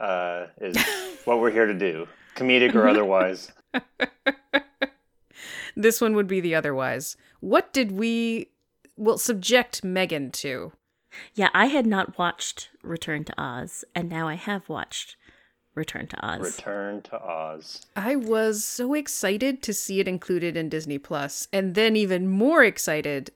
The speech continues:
Speaker 3: to discover Megan had never seen it. And then,
Speaker 2: Mm-hmm.
Speaker 3: just in my heart of hearts, I knew as soon as I texted Michael, his response would be, "Yes, I saw it. Yes, I watched it multiple times. And yes, it was terrifying." <laughs>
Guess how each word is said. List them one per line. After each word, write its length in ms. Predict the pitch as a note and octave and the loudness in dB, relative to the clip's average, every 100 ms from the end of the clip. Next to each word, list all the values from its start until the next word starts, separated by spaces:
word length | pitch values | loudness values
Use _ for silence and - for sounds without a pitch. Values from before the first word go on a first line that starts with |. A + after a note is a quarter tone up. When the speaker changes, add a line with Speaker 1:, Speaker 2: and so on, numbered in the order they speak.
| - | -6
Speaker 3:
to 100 | F3 | -4
discover 380 | F3 F3+ E3+ | -2 -2 -2
Megan 260 | E3+ E3 C#3 | -2 -4 -6
had 140 | C#3 | -6
never 260 | C#3 A#2+ F#2+ | -6 -6 -8
seen 340 | - - B3+ | -6 -2 0
it. 140 | D3+ - - - - G3+ | 0 -2 -8 -20 -6 0
And 200 | G#3 A#3 | 4 6
then, 300 | D4+ B3 G3+ | 6 6 4
Speaker 2:
Mm-hmm. 80 | F3+ - - | -2 -8 -6
Speaker 3:
just 320 | - E4+ - | -2 -2 -2
in 200 | D4 D#4+ | 0 4
my 160 | C#4+ C4+ | 4 4
heart 280 | - B3 A#3 | 2 2 2
of 120 | G#3 | 0
hearts, 320 | - F#3+ - | 0 0 0
I 120 | F3 | -4
knew 300 | F3+ F#3 F#3+ | -2 0 0
as 120 | F3 - | 0 -4
soon 180 | F#3+ | -4
as 100 | F3 | -2
I 100 | E3+ | -4
texted 380 | E3 E3+ - F3 | -4 -6 -6 -6
Michael, 480 | E3+ D#3+ D#3+ D3 C#3 - - | -4 -4 -2 -6 -6 -14 2
his 220 | - G#3+ | 4 4
response 420 | G#3 - G#3 G3+ | 2 2 0 0
would 140 | F#3+ | -4
be, 80 | F3+ | -4
"Yes, 460 | E3 E3 A3+ F#3+ - | -2 4 4 4 -2
I 80 | F#3 | -4
saw 340 | F3 G#3+ E3+ | 0 4 4
it. 60 | D#3 | 2
Yes, 320 | F3+ F#3+ F#3 F#3 | 0 -2 0 -2
I 100 | E3+ | 0
watched 300 | E3+ - F3+ | 0 -2 -6
it 100 | F3+ | -6
multiple 280 | E3 E3+ | -8 -8
times. 300 | - G#3 G3 | -4 -2 0
And 140 | G3 F#3 | -2 0
yes, 320 | A#3 F3+ - _ _ _ - | 0 -2 -6 _ _ _ -2
it 160 | A3+ | 2
was 160 | G3+ - | 2 2
terrifying." 680 | B3+ B3+ F#3+ E3+ G#2+ D2 | 4 4 4 0 -4 -6
<laughs> 60 | - | -12